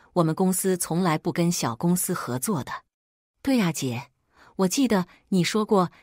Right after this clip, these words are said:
你们公司只有十几个人吧？怎么可能够得上S T公司的业务呢？”唐田说的是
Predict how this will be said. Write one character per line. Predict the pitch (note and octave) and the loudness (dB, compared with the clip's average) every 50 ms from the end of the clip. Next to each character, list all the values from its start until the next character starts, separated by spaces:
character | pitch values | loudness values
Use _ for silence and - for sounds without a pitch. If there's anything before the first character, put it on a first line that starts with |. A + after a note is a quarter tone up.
| _ _ | _ _
你 | - F3+ D#3 | 0 0 2
们 | D#3+ E3+ | 2 2
公 | - G#3 G#3+ | 2 2 2
司 | G#3 - - A3 G#3 | 2 2 2 2 2
只 | G3 - F#3+ G#3+ | 2 2 2 2
有 | A3+ D#3+ | 2 2
十 | C#3 - - - G#3 | 0 -2 -2 -2 -2
几 | - - C3+ | -2 -2 -4
个 | - E3+ E3 | -2 -2 -4
人 | D3+ C#3 B2 B2 C3 | -2 -2 -4 -2 -4
吧？ | C3 B2+ - - _ _ _ _ _ _ _ _ _ _ _ _ _ | -4 -6 -6 -12 _ _ _ _ _ _ _ _ _ _ _ _ _
怎 | - G3+ F#3 | 2 2 2
么 | A3 | 2
可 | A3 - G3+ E3 | 2 0 -2 -2
能 | D3+ E3 F#3+ | 0 0 0
够 | - C4+ B3 G3 | 0 0 0 0
得 | E3+ D#3 | 0 -2
上 | - - E3 C#3+ C3+ - - _ _ _ | -2 -2 -2 -2 -4 -6 -12 _ _ _
S | - - | -12 -6
T | - - G#3+ | -4 -4 -2
公 | - B3 A#3+ A#3 | 0 2 0 0
司 | A3+ - A#3 | 0 -2 -2
的 | G#3 F#3 | -2 -2
业 | F3+ B3+ C4 A3+ | 0 0 0 0
务 | D#3+ D3 C#3 C#3 | 0 0 -2 -2
呢？” | C3 A#2+ A#2+ - _ _ _ _ _ _ _ _ | -2 -2 -4 -8 _ _ _ _ _ _ _ _
唐 | - - E3+ G3+ A3+ | -4 -2 0 0 2
田 | - - D#3 D3+ D#3+ | 0 0 0 0 0
说 | - F#3 F3 | 0 0 0
的 | E3 D3 | 0 -2
是 | - - D#3+ C#3+ | -2 -2 -2 -4